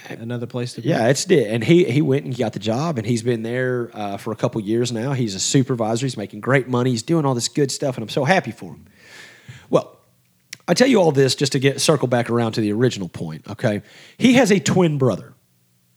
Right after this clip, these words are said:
Speaker 2: His twin brother's name is Austin Moore. Austin Moore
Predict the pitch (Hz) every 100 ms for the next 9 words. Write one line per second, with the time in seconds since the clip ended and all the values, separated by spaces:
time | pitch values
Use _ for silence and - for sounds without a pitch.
0 | _ _ _ _ _ 143 165 - 208 175
1 | 285 220 143 123 120 185 185 185 _ -
2 | 262 - - 92 85 107 98 - _ _
3 | _ _ - - - 269 302 - 117 90
4 | 95 160